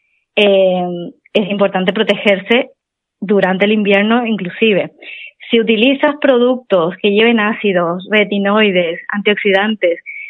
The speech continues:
eh, también, porque muchas veces me encuentro rutinas súper completas,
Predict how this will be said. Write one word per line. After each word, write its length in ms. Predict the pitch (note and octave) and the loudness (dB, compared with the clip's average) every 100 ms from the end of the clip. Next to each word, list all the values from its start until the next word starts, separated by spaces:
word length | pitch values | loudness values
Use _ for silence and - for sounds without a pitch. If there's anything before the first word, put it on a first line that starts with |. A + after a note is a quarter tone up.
| - _ | -20 _
eh, 280 | A3+ G#3 - | 2 2 0
también, 500 | G#3+ G#3 G3+ C#4+ D4+ | -2 0 2 2 2
porque 400 | - G#3 F#3+ G3+ | 2 0 2 2
muchas 300 | F3+ G#3+ B3+ | 2 0 2
veces 180 | C4 C4+ | 2 2
me 60 | C#4 | 0
encuentro 460 | B3 C#4 C#4 G3+ F3 | 2 0 2 2 0
rutinas 560 | F#3+ F#3 C4+ B3+ F3 - - - | -2 -2 -2 -2 -4 -12 -20 -2
súper 460 | A#3 F#3+ A3+ A3 - _ | -2 2 0 -2 -8 _
completas, 720 | A3 G3 F#3 B3+ C#4+ A3 | -2 -2 0 2 2 0